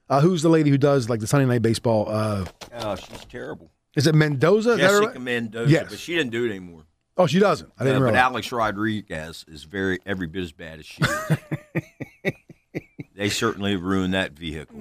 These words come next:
Speaker 1: Yeah, I, yeah. Uh, so what, did, what didn't you like about either one of them? Just
Speaker 2: I just think they're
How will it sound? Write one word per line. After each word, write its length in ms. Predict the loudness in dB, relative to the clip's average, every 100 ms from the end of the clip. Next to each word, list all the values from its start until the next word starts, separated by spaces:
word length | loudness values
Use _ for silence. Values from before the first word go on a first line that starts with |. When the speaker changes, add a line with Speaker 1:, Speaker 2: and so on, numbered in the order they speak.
| 0
Speaker 1:
Yeah, 200 | 2 2 0
I, 40 | -2 -2
yeah. 340 | 0 0 -4 -2
Uh, 180 | -2 0
so 140 | 2
what, 140 | 2 2
did, 180 | 2 2
what 80 |
didn't 180 | 2 2
you 80 | 2
like 180 | 2 2
about 260 | 0 2
either 160 | 4 4
one 160 | 2 0
of 80 |
them? 100 | -2
Just 240 | -2 -2 -4 _ -6
Speaker 2:
I 120 | -6
just 220 | -6 -10
think 160 | -8 -8
they're 140 | -10